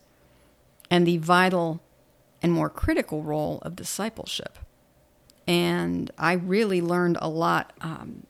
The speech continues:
to give you a better definition, just bring it right from the book, page thirteen.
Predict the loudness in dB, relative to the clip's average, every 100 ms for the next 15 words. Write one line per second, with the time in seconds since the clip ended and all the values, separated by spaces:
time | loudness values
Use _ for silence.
0 | -10 -8 -6 -4 0 0 2 0 -4 -6
1 | -6 0 2 4 2 2 0 0 0 0
2 | 0 0 -2 -4 -6 _ _ _ _ _
3 | _ _ _ _ _ _ _ _ _ -20
4 | -20 -20 _ _ _ _ _ _ -12 -12
5 | -12 -16 -20 0 0 0 0 0 0 0
6 | 0 0 0 -2 0 -2 -4 -12 -20 -20
7 | _ _ 0 2 2 0 -2 0 0 0